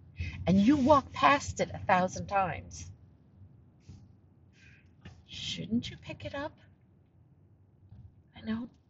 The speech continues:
I used to see it all the time. And I knew,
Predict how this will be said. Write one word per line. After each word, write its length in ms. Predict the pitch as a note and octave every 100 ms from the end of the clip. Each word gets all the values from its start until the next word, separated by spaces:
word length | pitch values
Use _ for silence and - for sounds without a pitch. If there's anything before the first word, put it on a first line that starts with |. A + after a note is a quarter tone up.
| _ - - - - - - - - _ - _ _ _ -
I 80 | B3
used 240 | B3 C4+
to 60 | -
see 260 | - D#4 D4
it 120 | -
all 220 | A3 A#3+
the 100 | A#3
time. 560 | B3+ - - C#4 C4 C4+ - _ _ _ _ _ _ _ _ _ _ _ _ _ _ _ _ _ _ _ _ _ _ _ -
And 180 | G3+
I 120 | G#3 A3
knew, 480 | A3+ D#4 C4+ F#3+